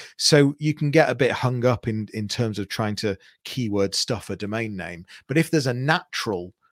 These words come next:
uh, reason to have a keyword in a domain name, then it, then it does make sense. So if you're, you know, a law firm and you include the word solicitors because that's actually the title of the, the company, then that makes sense. But, but if you're just going for, for keyword rich,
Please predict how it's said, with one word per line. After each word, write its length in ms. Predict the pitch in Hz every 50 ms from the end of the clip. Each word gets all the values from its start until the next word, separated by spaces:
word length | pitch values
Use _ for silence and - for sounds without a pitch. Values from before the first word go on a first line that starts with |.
| _ _ _
uh, 220 | - 92 92 95 98 -
reason 420 | 101 107 110 104 92 - 92 90
to 140 | 85 - -
have 360 | 92 - - 101 98 92 87
a 80 | 92 90
keyword 440 | - - - 95 87 80 90 85 87
in 100 | 87 90
a 80 | 90
domain 320 | 80 - 87 87 87 90 90
name, 220 | 95 92 95 98 - - - _ -
then 120 | 113 107
it, 100 | 107 - _ -
then 120 | 117 107
it 100 | 101 113
does 220 | - 120 104 -
make 240 | 101 95 92 92 -
sense. 340 | - - 151 123 104 95 -
So 80 | - 110
if 180 | 101 - -
you're, 240 | 104 95 95 92 90 - _
you 60 | - 95
know, 120 | 98 90 87
a 80 | 90 92
law 260 | 98 101 98 101 98
firm 300 | 92 - 101 98 98 98
and 100 | 95 98
you 80 | 98 101
include 320 | 95 95 - - 104 98
the 80 | 104 98
word 180 | 98 98 92
solicitors 600 | - - 98 104 110 - - - - 110 107 101
because 300 | - - 95 - 101 92
that's 260 | - 107 107 - -
actually 300 | 110 - - - - 101
the 100 | 85 98
title 480 | - - - 113 107 98 - - 98 98
of 100 | 90 -
the, 200 | - 98 95 92 - - - _
the 100 | - 98
company, 460 | - - 190 202 202 190 - 95 95
then 220 | 90 104 101 104 113
that 180 | 104 104 -
makes 260 | 104 98 - - -
sense. 380 | - 131 120 98 87 - - - - - - - - - _ -
But, 160 | 120 113 - - -
but 100 | 123 117
if 140 | 123 - -
you're 100 | 127 117
just 280 | 104 - 131 - -
going 180 | 120 110 107 101
for, 340 | - - 110 107 98 101 -
for 160 | - - 101 95
keyword 420 | - - 127 110 101 98 95 -
rich, 320 | 104 101 - - - -